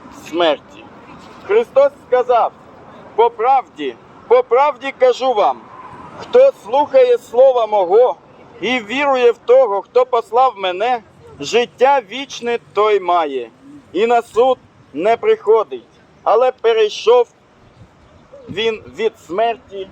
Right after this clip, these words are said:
у життя». Євангеліє від Івана, п'ятий розділ. Сьогодні, коли в Україні йде війна,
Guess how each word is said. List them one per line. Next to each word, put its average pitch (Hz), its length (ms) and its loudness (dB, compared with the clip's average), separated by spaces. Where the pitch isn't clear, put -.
у 151 120 -10
життя». 139 480 -4
Євангеліє 214 680 0
від 185 240 -4
Івана, 220 440 -2
п'ятий 185 380 -2
розділ. 147 420 -2
Сьогодні, 214 680 0
коли 233 480 -4
в 165 100 -6
Україні 233 560 -2
йде 214 240 2
війна, 208 440 0